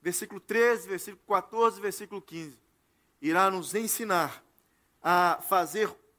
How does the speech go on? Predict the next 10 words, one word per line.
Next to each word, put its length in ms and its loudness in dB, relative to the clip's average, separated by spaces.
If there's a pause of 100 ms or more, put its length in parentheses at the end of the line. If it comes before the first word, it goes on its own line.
(140)
a, 680 2
a, 40 6
a 40 4
clamar 800 2
ao 100 -4
nosso 260 -10
Deus 440 -4 (360)
para 200 2
que 140 -8
Deus 540 -8